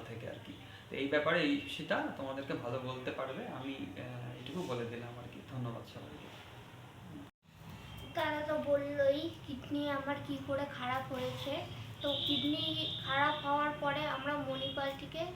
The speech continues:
Speaker 2: চলে যাই অন্য জায়গায়। মানে আমরা, উম, বলতে পারো ব্যাঙ্গালোরের পাঁচ ছটা হসপিটাল ঘুরেছি। সেন্ট জনস, রামাইয়া,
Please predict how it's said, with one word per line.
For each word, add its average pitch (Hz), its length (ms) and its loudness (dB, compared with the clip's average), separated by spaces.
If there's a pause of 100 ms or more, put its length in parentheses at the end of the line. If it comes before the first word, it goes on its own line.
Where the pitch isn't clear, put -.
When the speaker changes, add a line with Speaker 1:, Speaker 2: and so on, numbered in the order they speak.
(220)
Speaker 2:
চলে 277 300 4
যাই 285 200 4 (100)
অন্য 277 500 0
জায়গায়। 240 520 -2 (600)
মানে 262 240 2
আমরা, 277 760 6
উম, 247 600 -4 (320)
বলতে 254 280 0
পারো 294 420 2 (500)
ব্যাঙ্গালোরের 285 720 8 (180)
পাঁচ 269 320 2
ছটা 294 320 4
হসপিটাল 285 720 0 (120)
ঘুরেছি। 254 440 -2 (640)
সেন্ট 294 360 6
জনস, 285 540 2
রামাইয়া, 262 640 4